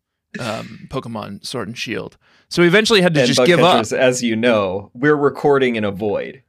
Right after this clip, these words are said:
Speaker 2: because we're, we're at least three, maybe four weeks out from wherever the actual live episodes
Speaker 1: Yeah.
Speaker 2: are. So none of you can yell at us and, like,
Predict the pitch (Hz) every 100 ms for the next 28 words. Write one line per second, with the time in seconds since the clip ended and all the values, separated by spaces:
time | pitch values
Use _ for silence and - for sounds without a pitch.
0 | _ 139 135 120 113 117 110 - - 127
1 | 139 104 - _ 135 135 120 131 131 -
2 | - 117 120 127 143 123 117 107 - 113
3 | 120 120 117 117 - 107 131 165 _ -
4 | 120 110 113 113 117 110 104 - _ 123
5 | 123 123 - 117 117 110 113 104 95 156
6 | 143 117 - 170 180 180 175 165 131 151
7 | 131 135 131 123 117 117 120 113 113 110
8 | 120 107 104 101 -